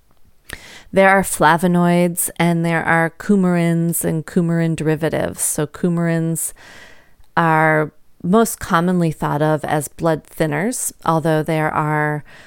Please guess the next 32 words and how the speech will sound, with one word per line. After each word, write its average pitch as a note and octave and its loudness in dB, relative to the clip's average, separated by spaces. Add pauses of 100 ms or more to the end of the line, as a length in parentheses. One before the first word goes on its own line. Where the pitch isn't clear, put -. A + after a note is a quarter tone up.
(160)
coumarins E3+ 2
that E3 -2
can E3 -2
both D3+ -2
thicken G3+ -2
blood E3+ 0 (100)
and F3 -2 (100)
also D3+ -4
thin D#3 -4
blood. D3+ -2 (460)
There's, E3 0 (280)
and E3 2
a D#3+ 2
variety D#3+ 0
of D#3 -4
coumarins D#3+ -2
that D#3 -2
don't D#3+ -2
have D#3+ -2
any B3+ -2
effect - -6
on C#3 -8
the C3+ -8
blood, - -8
and D#3+ -6
there's D3+ -4
over D3+ -4
thirteen E3 -4
different - -8
types - -8
of D3+ -8
coumarins. D3 -6